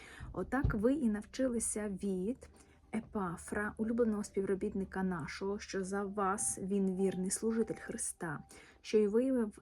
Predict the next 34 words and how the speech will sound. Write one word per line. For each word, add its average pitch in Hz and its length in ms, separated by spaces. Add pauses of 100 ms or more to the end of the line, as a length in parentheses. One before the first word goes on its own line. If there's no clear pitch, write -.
(100)
нам 202 500
про - 240
вашу 185 420
духовну 190 580
любов. 214 380 (460)
Через 226 260
це 302 280
то 226 240 (500)
і 240 120
ми 214 340
з - 80
того 185 280
дня, 208 320
як 190 180
почули, 233 420
не 190 100
перестаємо 233 460
молитися 220 460
за 185 140
вас 190 320
та - 100
просити, 240 500
щоб 190 240
для 190 120
пізнання 202 720
волі 226 280
Його 165 200
були 220 360 (100)
ви 208 260
наповнені 226 580
всякою 185 480
мудрістю 208 580
і 180 80
розумом 196 460